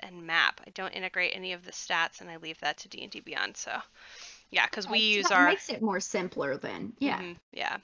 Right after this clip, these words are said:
Speaker 1: And we roll, for that campaign, we roll in Discord using a bot.
Speaker 2: Yes.
Speaker 1: So
Speaker 2: Yeah.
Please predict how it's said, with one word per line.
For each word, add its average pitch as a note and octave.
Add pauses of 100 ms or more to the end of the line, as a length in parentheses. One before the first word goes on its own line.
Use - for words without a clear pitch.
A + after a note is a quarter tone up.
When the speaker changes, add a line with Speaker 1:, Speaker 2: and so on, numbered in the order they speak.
(100)
Speaker 1:
And G3
we A#3+
roll, F#3
for -
that G3+
campaign, F3
we G3+
roll F3
in D#3
Discord - (180)
using F3
a D#3+
bot. C3+
Speaker 2:
Yes. - (100)
Speaker 1:
So D#3 (180)
Speaker 2:
Yeah. F#3+